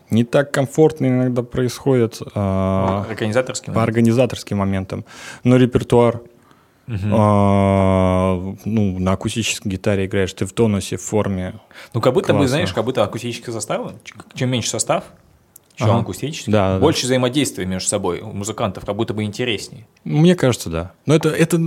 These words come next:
Speaker 1: это наше представление.
Speaker 2: Как будто бы в большом составе ты одеваешь, э, там, мониторы или включаешь
Speaker 1: Да.
Speaker 2: мониторы и просто
Speaker 1: И
Speaker 2: можешь
Speaker 1: всё.
Speaker 2: всю дорогу смотреть в пол.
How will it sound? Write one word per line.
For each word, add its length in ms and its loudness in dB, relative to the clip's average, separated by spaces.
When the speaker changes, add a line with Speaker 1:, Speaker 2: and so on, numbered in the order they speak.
Speaker 1:
это 180 -2
наше 260 0
представление. 520 -8
Speaker 2:
Как 100 -2
будто 200 0
бы 220 2
в 60 -6
большом 460 0
составе 460 -2
ты 100 -4
одеваешь, 640 0
э, 380 -4
там, 100 -4
мониторы 600 0
или 120 -10
включаешь 360 -4
Speaker 1:
Да. 120 4
Speaker 2:
мониторы 260 0
и 80 -6
просто 280 2
Speaker 1:
И 40 -2
Speaker 2:
можешь 180 2
Speaker 1:
всё. 100 6
Speaker 2:
всю 320 -4
дорогу 400 2
смотреть 580 -12
в 100 -20
пол. 300 -10